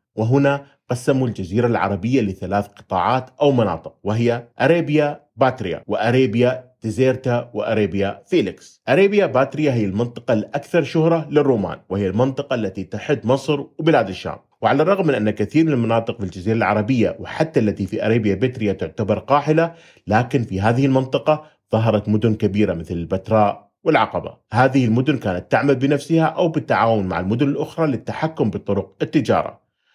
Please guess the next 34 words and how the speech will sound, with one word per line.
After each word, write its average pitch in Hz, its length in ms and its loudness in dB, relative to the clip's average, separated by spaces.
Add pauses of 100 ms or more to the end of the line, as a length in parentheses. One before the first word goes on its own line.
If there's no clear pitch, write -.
(240)
بهذه 190 300 4
الطريقة 135 440 2
تمكنت 123 640 -2
مملكة 101 460 -4
الأنباط 107 580 0
من 101 100 -4
الصعود 123 480 0
لتكون 107 480 -4
لاعب 120 380 2
أساسي 120 560 -4
في 165 80 -2
الإقليم. 107 420 -4 (260)
كان 165 200 2
الرومان 117 460 2
يرون 104 340 2
بوجود 95 360 -4
مملكة 104 440 -2
الأنباط 113 760 -2
أمر 131 240 2
مهم، 113 460 2 (140)
فهم 135 240 2
كانوا 104 320 0
حاجز 139 440 0
بين 101 260 0
البحر 98 340 0
الأبيض 131 360 2
المتوسط 143 680 -2
وبين 113 220 2
القبائل 104 400 2
العربية 101 460 2
في 107 160 -4
شبه 117 280 -6
الجزيرة 101 320 -4
العربية 98 640 0